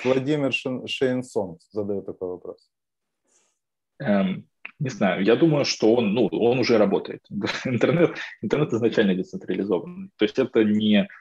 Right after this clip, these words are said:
Speaker 2: не будет никакого перехода. Не будет с версии один на версию два, там все скачали новый Google Chrome, и он у вас теперь децентрализованный. Все это будет
Speaker 1: Ка-,
Speaker 2: максимально
Speaker 1: какие ты,
Speaker 2: незаметно.
Speaker 1: какие ты видишь этапы перехода? Так вот, э, есть такой вопрос параллельно.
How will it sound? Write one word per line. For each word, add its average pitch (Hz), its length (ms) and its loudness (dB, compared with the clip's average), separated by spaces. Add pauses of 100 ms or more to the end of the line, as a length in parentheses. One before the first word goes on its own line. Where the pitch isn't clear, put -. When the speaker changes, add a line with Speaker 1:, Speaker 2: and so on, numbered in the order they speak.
(160)
Speaker 2:
не 120 100 4
будет 151 260 6
никакого 113 380 4
перехода. - 580 2 (240)
Не 104 100 0
будет 117 220 4
с - 80 -6
версии 113 280 2
один 107 240 0
на 98 80 2
версию 101 340 0
два, 117 140 4
там 98 140 -6
все - 120 -6
скачали - 400 0
новый 98 260 0
Google 101 240 -2
Chrome, 143 320 0 (320)
и - 60 -10
он 107 140 -2
у 101 40 -2
вас 98 160 0
теперь 101 240 -2
децентрализованный. 95 960 -6
Все - 160 2
это 107 120 4
будет 104 180 4
Speaker 1:
Ка-, - 80 4
Speaker 2:
максимально 160 400 8
Speaker 1:
какие 196 180 4
ты, - 0 -
Speaker 2:
незаметно. 202 460 2
Speaker 1:
какие 180 260 4
ты 196 200 -2
видишь 165 340 -2
этапы 131 400 0
перехода? 107 560 -6
Так 113 280 -2
вот, 113 240 -4
э, 117 280 0
есть 120 260 -2
такой 110 240 -2
вопрос 160 540 -2
параллельно. 107 640 -4